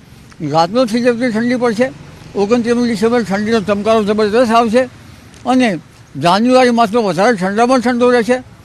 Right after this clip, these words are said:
જેમાં દસ અગિયાર જાન્યુઆરીએ પણ ઠંડીનો ચમકારો આવશે. ચોવીસમી જાન્યુઆરી પણ ઠંડીનો, ઠંડીનો ચમકારો આવશે. એટલે હવે ધીરે ધીરે ઠંડીનું પ્રમાણ વધતું જશે અને દેશના ઉત્તરીય પર્વતીય પ્રદેશોમાં શૂન્ય ડિગ્રી સેલ્સિયસથી નીચું, અ,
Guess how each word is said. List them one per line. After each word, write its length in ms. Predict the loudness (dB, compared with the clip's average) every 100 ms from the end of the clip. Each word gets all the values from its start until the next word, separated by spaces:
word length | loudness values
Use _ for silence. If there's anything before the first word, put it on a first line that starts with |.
| -20 -14
જેમાં 300 | -6 -2 -2
દસ 160 | 0 0
અગિયાર 280 | 0 0 0
જાન્યુઆરીએ 480 | 2 0 2 2 2
પણ 160 | 0
ઠંડીનો 400 | -2 -2 -2 -2
ચમકારો 460 | -2 -4 -2 0 2
આવશે. 320 | 2 0 -2 -6 -20 -18 -4
ચોવીસમી 480 | 0 0 -2 -2 -2
જાન્યુઆરી 420 | -2 0 0 0
પણ 160 | 0
ઠંડીનો, 420 | -2 -2 -2 -2 -2
ઠંડીનો 400 | -4 -4 -2 -2
ચમકારો 460 | -4 -2 0 2
આવશે. 300 | 2 2 -2 -4 -18 -20 -18 -6
એટલે 240 | -2 2
હવે 340 | 2 4 2 2
ધીરે 500 | -6 -10 0 2 2
ધીરે 180 | 2
ઠંડીનું 400 | 0 -2 -2 -2
પ્રમાણ 280 | -2 -2 -2
વધતું 340 | -2 -4 -2 0
જશે 260 | 2 0 -2 -8 -16 -8
અને 140 | -4
દેશના 280 | -2 -2 -2
ઉત્તરીય 440 | -2 -2 0 0
પર્વતીય 420 | 0 -2 -2 -4
પ્રદેશોમાં 600 | -6 -4 -2 -2 0 -2 -4 -16 -20 -20 -20 -6
શૂન્ય 260 | -2 0 0
ડિગ્રી 280 | -2 -4
સેલ્સિયસથી 520 | -2 -2 0 -2 0 -2
નીચું, 560 | -4 -4 -2 -2 -4
અ, 200 | -2 -4